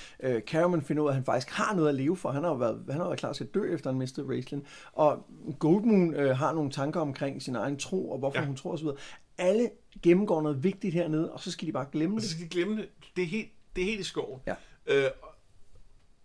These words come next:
Speaker 2: og så en lille anden detalje, som ikke har noget direkte med, at de glemmer at gøre, men som lige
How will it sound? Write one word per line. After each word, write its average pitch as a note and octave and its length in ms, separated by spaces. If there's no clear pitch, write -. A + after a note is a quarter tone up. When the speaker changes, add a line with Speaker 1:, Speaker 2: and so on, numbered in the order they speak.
Speaker 2:
og D#3+ 60
så G3 100
en F#3 100
lille G3+ 160
anden F3 180
detalje, D#3+ 340
som D#3 120
ikke D#3+ 120
har E3+ 80
noget D3+ 260
direkte D3+ 220
med, C#3 100
at C3 40
de - 60
glemmer C3+ 280
at C3 80
gøre, B2+ 180
men B2+ 100
som C#3 120
lige C#3+ 200